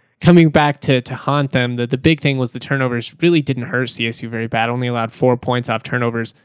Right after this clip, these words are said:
On the other end, C S U had fifteen points off turnovers. And that was huge. I think, you know, there were a couple opportunities where the Rams were just kind of able to,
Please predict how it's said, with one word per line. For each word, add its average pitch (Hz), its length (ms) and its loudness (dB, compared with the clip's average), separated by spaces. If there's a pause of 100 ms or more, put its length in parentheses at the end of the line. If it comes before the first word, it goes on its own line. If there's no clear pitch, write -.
(380)
On 135 100 2
the 127 100 6
other 139 180 2
end, 120 200 -2
C 139 160 0
S 120 140 -2
U 135 60 2
had 117 100 2
fifteen 131 560 0
points 117 320 -4
off 113 180 0
turnovers. 113 680 -6 (500)
And 170 100 0
that 196 80 2
was 180 100 0
huge. 170 360 2
I 113 60 -2
think, 139 360 -4
you - 60 -20 (360)
know, 135 80 4
there 139 100 4
were 139 60 4
a 131 60 2
couple 151 260 0
opportunities 131 680 0
where 120 100 -2
the 117 60 0
Rams 120 340 -2
were 120 100 -2
just 123 160 -6
kind 123 200 -2
of 120 120 -2
able 120 260 -2
to, 117 380 -2